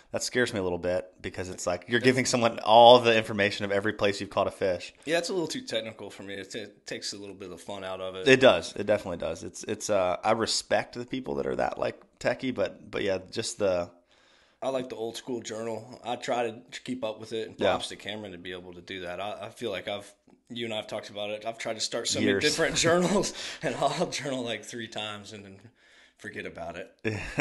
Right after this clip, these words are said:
Speaker 1: <laughs> That's what happened to me this fall with trout fishing. I was like, "I'm gonna start a legit trout fishing journal."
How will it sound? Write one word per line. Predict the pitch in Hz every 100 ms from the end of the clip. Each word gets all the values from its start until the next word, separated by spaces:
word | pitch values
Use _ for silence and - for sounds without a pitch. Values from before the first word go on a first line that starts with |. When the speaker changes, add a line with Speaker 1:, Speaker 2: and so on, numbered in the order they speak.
| -
Speaker 1:
<laughs> |
That's | 120 113
what | - 117
happened | 107 95
to |
me | 92
this | 90
fall | - 87 87
with | -
trout | 85 65
fishing. | 87 - 90
I |
was | 82
like, |
"I'm | 101
gonna | 117
start | - 101
a |
legit | 85 - 95 90
trout | - 95 87
fishing | - 87 90
journal." | 92 87 85 82